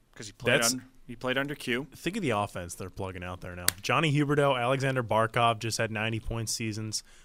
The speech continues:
Speaker 2: They did all of this too, eighty-six points, and this complete improvement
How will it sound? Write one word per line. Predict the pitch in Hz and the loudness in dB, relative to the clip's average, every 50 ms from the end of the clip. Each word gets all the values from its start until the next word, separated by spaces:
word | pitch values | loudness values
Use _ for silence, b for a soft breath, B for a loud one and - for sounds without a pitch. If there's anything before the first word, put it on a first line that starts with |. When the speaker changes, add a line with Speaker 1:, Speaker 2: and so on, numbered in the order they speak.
| b b b | b b b
Speaker 2:
They | - 131 147 | 2 4 6
did | 170 180 160 | 6 8 8
all | 135 127 135 147 | 8 8 8 6
of | 147 143 | 6 4
this | 151 147 - - | 2 0 0 0
too, | - 147 139 | 2 2 2
eighty-six | 120 123 131 131 135 131 - 135 127 - | 2 2 2 2 2 2 0 0 -2 -2
points, | - - 120 120 123 131 139 135 - - | -4 -2 -2 0 0 -2 -2 -4 -6 -6
and | - 117 110 107 107 | -8 -8 -8 -8 -6
this | 117 113 - - - - b b b b b b b _ | -4 0 0 0 0 -2 b b b b b b b _
complete | - - 127 - - - - - 123 127 143 151 151 156 - - _ _ - _ _ _ - - _ - - - - - | -12 -12 -10 -10 -12 -14 -12 -10 -8 -6 -6 -6 -6 -10 -14 -20 _ _ -20 _ _ _ -20 -20 _ -20 -20 -20 -12 -8
improvement | 131 131 120 - - - 135 131 135 135 147 147 147 151 | -6 -6 -6 -6 -6 -4 -4 -4 -4 -6 -6 -8 -8 -10